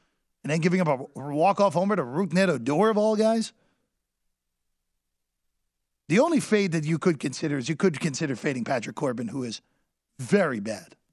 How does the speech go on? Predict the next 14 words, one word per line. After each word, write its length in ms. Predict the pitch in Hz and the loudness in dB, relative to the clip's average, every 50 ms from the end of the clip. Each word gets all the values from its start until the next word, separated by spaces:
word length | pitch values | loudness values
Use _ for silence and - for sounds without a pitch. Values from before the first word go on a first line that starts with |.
| _ _ - | _ _ -2
right 200 | 156 156 - - | -2 -2 -2 -4
now. 200 | 123 226 220 - _ _ _ _ _ _ _ _ _ _ _ _ _ _ _ _ _ _ _ _ | -10 -12 -12 -16 _ _ _ _ _ _ _ _ _ _ _ _ _ _ _ _ _ _ _ _
Brandon 240 | - 202 196 170 156 | 2 2 2 2 2
Woodruff 300 | 156 170 139 143 143 113 | 0 0 0 0 -2 -2
goes 240 | - 160 147 139 127 | 0 0 0 0 -2
for 360 | - - 147 143 135 127 131 - | -6 -8 -8 -8 -6 -8 -8 -10
Milwaukee 560 | 120 139 143 127 120 127 147 147 131 - 151 107 | -8 -8 -6 -4 -2 0 2 2 2 0 -4 -6
tonight. 380 | - 143 127 120 120 113 - _ _ _ _ _ _ _ | -4 -4 -4 -4 -4 -6 -10 _ _ _ _ _ _ _
Brewers 260 | - 233 339 320 214 233 | 0 2 2 4 4 2
are 120 | 302 302 | 2 2
a 60 | 240 | 0
pretty 180 | - 254 262 254 | 0 0 0 0
significant 560 | - - 233 196 226 233 185 185 196 180 147 | 0 -2 0 0 0 0 0 0 -2 -2 0
favorite. 380 | - 214 220 214 185 185 165 | 2 2 2 2 0 -2 -2